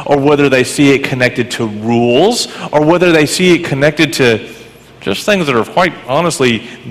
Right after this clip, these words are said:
don't seem relevant or boring, or they could be spending their day doing something else, they just don't seem connected to, to church. Well, we actually see some of these people pop up in the New Testament.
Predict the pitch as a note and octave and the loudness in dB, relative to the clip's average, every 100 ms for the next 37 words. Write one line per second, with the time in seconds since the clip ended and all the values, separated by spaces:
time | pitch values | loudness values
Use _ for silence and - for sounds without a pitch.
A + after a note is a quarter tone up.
0 | A2+ A2+ D#3+ F#3+ - - C3 A#2 A2 C#3 | -10 -2 0 0 -4 -4 -2 -2 0 2
1 | F3+ D3+ B2 A2 A2+ G#2+ F#2+ C#3 G3 E3 | 2 0 -2 -4 -2 -4 -2 0 0 0
2 | A2+ A2+ A#2 A2+ A2+ - F3 E3 A#2 B2 | 0 -2 -2 -4 -6 -4 -2 0 2 2
3 | E3+ D3 C#3+ A#2 C#3 A#2+ A#2 C3 G#3 G#3+ | 2 2 -2 -2 -2 -2 -2 0 0 -2
4 | - - - D3+ C#3+ C#3+ C#3+ - G#3+ - | -6 -14 -2 -2 0 0 0 -2 -4 -4
5 | A#2+ A2+ A2+ G2 - G2 A2 G#2+ - - | -6 -6 -8 -8 -8 -8 -8 -8 -18 -10
6 | D3+ C3+ - - - - - - - - | -10 -10 -14 -20 -20 -20 -20 -20 -20 -20
7 | - - - D#3 - C#3 E3+ - E3+ G3 | -20 -14 -4 -2 -2 -10 -10 -4 -4 -4
8 | - C4+ C4+ A#3+ - F3+ F#3 - D3 D3+ | -4 -4 -4 -4 -4 -2 -4 -2 -2 -2
9 | F#3 C4 B3+ - A#2+ F3 F3 A#2 G#2 A#2 | -2 -4 -4 -4 -4 -6 -4 -4 -2 -2
10 | C3 - D3+ F3+ F#3+ A3+ B3 - - - | -2 -4 -4 -2 -2 -2 -4 -6 -12 -12